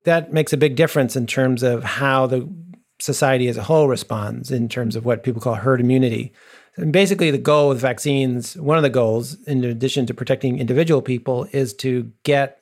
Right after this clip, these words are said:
society as a whole to a level of herd immunity where it's just really hard for the virus to get from person to person.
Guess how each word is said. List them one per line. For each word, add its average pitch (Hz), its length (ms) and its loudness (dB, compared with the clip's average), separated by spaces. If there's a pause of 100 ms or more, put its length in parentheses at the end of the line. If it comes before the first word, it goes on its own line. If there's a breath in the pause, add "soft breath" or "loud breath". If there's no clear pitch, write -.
(140)
society 127 540 0
as 120 100 -4
a 107 40 -6
whole 131 500 4
to 127 200 -2
a 120 80 0
level 123 420 0
of 113 380 -6 (200)
herd 143 420 2
immunity 123 560 2
where 117 280 0
it's 110 120 -4
just - 180 -6
really 135 180 2
hard 120 300 0
for 123 80 -4
the 117 80 -2
virus 117 320 -2
to 127 60 -4
get 120 180 -2
from 113 140 -6
person 117 340 -2
to 107 80 -8
person. 120 480 -4